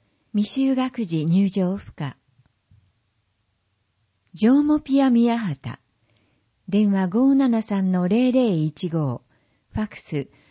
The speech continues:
五七三の零零一六。郵便番号九六零の八二零一。岡島あざ宮田七十八。開館時間、午前九時から午後五時。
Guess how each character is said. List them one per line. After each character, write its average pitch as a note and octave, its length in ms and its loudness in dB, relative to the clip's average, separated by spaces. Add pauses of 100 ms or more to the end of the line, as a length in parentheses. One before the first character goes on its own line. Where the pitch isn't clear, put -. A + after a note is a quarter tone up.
(180)
五 B3+ 240 2
七 B3 300 2
三 F#3+ 300 -2
の F3 180 0
零 B3 240 2
零 A3+ 320 2
一 D3+ 260 -4
六。 D3+ 380 -6 (1040)
郵 G#3+ 180 2
便 A3 220 2
番 F#3+ 240 -2
号 C#3 320 -2 (280)
九 B3+ 280 2
六 A#3+ 340 0
零 F#3 240 0
の D#3 180 0
八 F#3 360 -4
二 A3 340 2
零 D#3+ 340 0
一。 - 360 -10 (480)
岡 G#3 260 -2
島 G#3 460 -2
あ G3+ 140 -4
ざ E3+ 200 -4
宮 E3+ 360 0
田 E3 280 -8
七 G3 300 -2
十 C3+ 260 -6
八。 C3 440 -12 (1040)
開 C4+ 220 -2
館 C4 260 0
時 A#3+ 160 -2
間、 C3 320 -4 (500)
午 C4+ 180 0
前 C4 220 2
九 B3 160 -2
時 A3 140 -2
か E3+ 140 -4
ら C#3+ 200 -4
午 F3+ 160 0
後 D#3+ 180 -2
五 D#3 200 -4
時。 - 220 -14